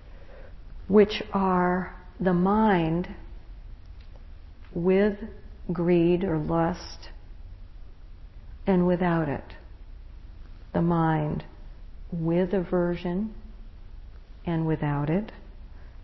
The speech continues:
and the mind with delusion and without it. And we just watch it. Again, not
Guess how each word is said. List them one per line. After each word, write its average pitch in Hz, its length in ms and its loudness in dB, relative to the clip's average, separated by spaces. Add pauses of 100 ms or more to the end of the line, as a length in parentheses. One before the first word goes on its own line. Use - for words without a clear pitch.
(140)
and 165 180 2
the 170 80 2
mind 160 440 2 (320)
with 220 360 8
delusion 160 640 2 (840)
and 160 200 6
without 143 420 0
it. - 120 -2 (3500)
And 208 120 8
we 214 80 8
just 220 240 2
watch 226 300 0
it. - 80 -8 (1040)
Again, 196 400 4
not 180 300 2